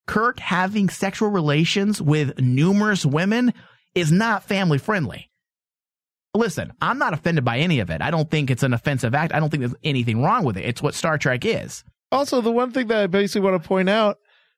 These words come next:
Speaker 2: remember in T N G, we had an episode where we had a naked female Betazoid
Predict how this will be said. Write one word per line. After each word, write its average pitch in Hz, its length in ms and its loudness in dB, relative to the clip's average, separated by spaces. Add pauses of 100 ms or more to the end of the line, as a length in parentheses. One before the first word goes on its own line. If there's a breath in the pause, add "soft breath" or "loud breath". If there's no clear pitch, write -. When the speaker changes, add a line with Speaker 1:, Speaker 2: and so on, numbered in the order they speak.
(200)
Speaker 2:
remember 247 460 0
in 180 160 0
T 247 260 -2
N 202 120 0
G, 180 440 -2
we 175 200 2
had 220 240 2
an 220 80 0 (100)
episode 143 720 0 (300 soft breath)
where 151 320 0 (960)
we 170 140 4
had 220 380 2
a 185 220 2
naked 170 600 0 (240)
female 143 760 2 (120)
Betazoid 147 720 2